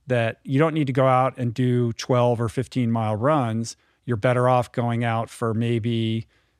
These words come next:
an eight mile run where every, every mile or half mile you walk for five minutes.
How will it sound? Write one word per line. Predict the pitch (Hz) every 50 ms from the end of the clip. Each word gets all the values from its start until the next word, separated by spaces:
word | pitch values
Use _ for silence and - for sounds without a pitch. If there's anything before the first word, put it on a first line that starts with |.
| _ _
an | - 120 127
eight | 139 170 180 -
mile | 139 131 127 123 117
run | 113 113 123 117 117 117 113 117 123 - -
where | 120 120 117 117 117 117 123 - -
every, | 131 127 120 123 135 127 127 123 123 123 120 120 131 - _ _ _ _ _ _
every | - 135 127 113 131 131 131 127 123 110
mile | 120 123 123 127 127 123 123
or | 120 110
half | - 139 135 135 135 - 135
mile | 120 117 113 113 110 107 110
you | 117 113 113
walk | 107 113 113 117 113 -
for | - 110
five | - - 120 113 113 -
minutes. | 110 107 107 110 110 - - - - -